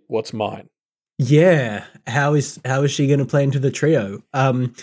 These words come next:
Speaker 2: and she doesn't, she kind of comes up with a sort of idea later, which is to, uh,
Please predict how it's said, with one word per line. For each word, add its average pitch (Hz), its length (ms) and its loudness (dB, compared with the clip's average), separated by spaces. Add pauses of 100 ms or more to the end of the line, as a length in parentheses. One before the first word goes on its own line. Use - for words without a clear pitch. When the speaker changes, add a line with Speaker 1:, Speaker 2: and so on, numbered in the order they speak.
(340)
Speaker 2:
and 143 100 2
she 190 80 2
doesn't, 240 420 2
she 180 220 0
kind 277 220 0
of 349 100 -4
comes 160 240 2
up 165 120 2
with 143 280 -4 (300)
a 135 120 2
sort 180 360 4
of 139 120 6
idea 107 360 -4
later, 107 400 -6
which 131 260 -2
is 127 160 -4
to, 123 320 0
uh, 113 240 -2